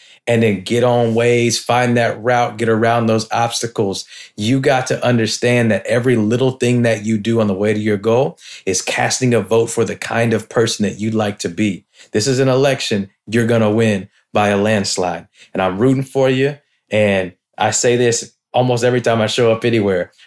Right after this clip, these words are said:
But if you've listened to this and spent this time with us, I'm grateful for it. I love you, and there's nothing you can do about it. Feel free to reach out to me and connect with me, and I'd be happy to be that accountability for you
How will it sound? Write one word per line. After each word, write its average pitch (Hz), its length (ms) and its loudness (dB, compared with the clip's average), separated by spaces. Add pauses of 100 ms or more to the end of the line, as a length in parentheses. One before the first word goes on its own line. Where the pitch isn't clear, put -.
But 113 120 2
if 110 120 0
you've 135 180 -2
listened 135 320 0
to 139 60 2
this 143 280 0
and 113 80 -6
spent 117 220 -2
this 113 180 0
time 120 240 0
with 131 200 0
us, 131 260 2
I'm 110 220 0
grateful 110 360 0
for 135 280 0
it. 156 180 0 (240)
I 110 140 2
love 120 340 0
you, 165 240 0 (120)
and 104 120 0
there's 95 140 0
nothing 113 320 2
you 113 100 4
can 101 160 0
do 104 160 2
about 87 300 -2
it. - 120 -14 (280)
Feel 120 180 2
free 139 240 -2
to 120 60 -2
reach 123 200 0
out 120 200 0
to 123 80 -4
me 120 240 2
and 110 80 -2
connect 107 340 -2
with 98 140 -2
me, 127 260 0 (240)
and - 80 -6
I'd 101 140 0
be 110 80 0
happy 107 320 0
to 90 100 -4
be 120 280 -2
that 113 180 2
accountability 135 960 -2
for 110 280 0
you 92 240 -4